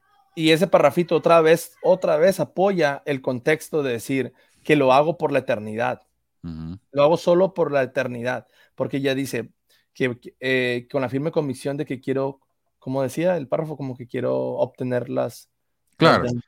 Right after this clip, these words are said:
Speaker 1: las bendiciones.
Speaker 2: Quiero ase-, quiero asegurarme de que voy a vivir de tal manera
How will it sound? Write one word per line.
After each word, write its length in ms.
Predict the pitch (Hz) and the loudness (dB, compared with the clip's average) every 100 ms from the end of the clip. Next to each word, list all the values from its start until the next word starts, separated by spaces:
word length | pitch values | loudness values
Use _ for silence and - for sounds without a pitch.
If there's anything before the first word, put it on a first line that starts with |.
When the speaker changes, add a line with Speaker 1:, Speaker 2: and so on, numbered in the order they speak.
| _ | _
Speaker 1:
las 200 | - 127 | -4 -4
bendiciones. 460 | 123 120 113 - 123 | -2 -6 -6 -6 4
Speaker 2:
Quiero 200 | 151 185 | 6 8
ase-, 280 | 175 156 139 - | 6 2 0 0
quiero 240 | 147 170 | 2 6
asegurarme 560 | 170 151 131 139 151 143 | 6 4 2 4 4 0
de 80 | 117 | 0
que 100 | 117 | -2
voy 180 | 123 | 0
a 40 | 131 | 0
vivir 300 | 113 110 123 | 0 0 0
de 100 | 113 | 0
tal 160 | 120 | -2
manera 500 | 117 107 101 87 113 | -2 -2 -4 -6 -8